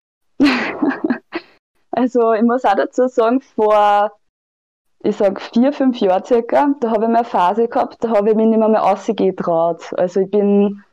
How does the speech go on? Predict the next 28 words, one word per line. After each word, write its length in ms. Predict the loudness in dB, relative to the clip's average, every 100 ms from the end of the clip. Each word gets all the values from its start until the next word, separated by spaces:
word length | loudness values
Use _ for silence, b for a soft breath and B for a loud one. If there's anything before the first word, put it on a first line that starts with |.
| _ _ _
nur 200 | 0 2
daheim 380 | 2 2 0 0
gelegen 300 | 2 2 2
in 100 | 2
meinem 200 | 0 0
Bett 400 | 0 -2 -2 -16 -20 _ _ _ _ _ _ _ _ -6
und 720 | -2 0 2 2 2 0 -4 -12 -4
ich 160 | -2 0
wollte 300 | 0 0 2
dort 480 | 4 2 0 -12 -18 _ _ _ _ _ _ -8 -6
kann 300 | -2 0 2
mehr 120 | 0
sehen, 400 | -2 0 2 2
ich 80 | 0
hab 100 | 0
Angst 260 | -2 -2 -6
gehabt 200 | -8 -4
vor 120 | -2
Menschen, 600 | 0 0 0 0 2 2
ich 80 | 0
hab 100 | 0
Angst 280 | -2 -4 -4
gehabt 320 | -4 -4 -10
vor 440 | -2 2 2 0 B B _ _ _
draußen, 600 | -2 2 2 0 -4 -4
vor 160 | -2 -2
der 140 | 0
Welt. 400 | 2 0 0 -4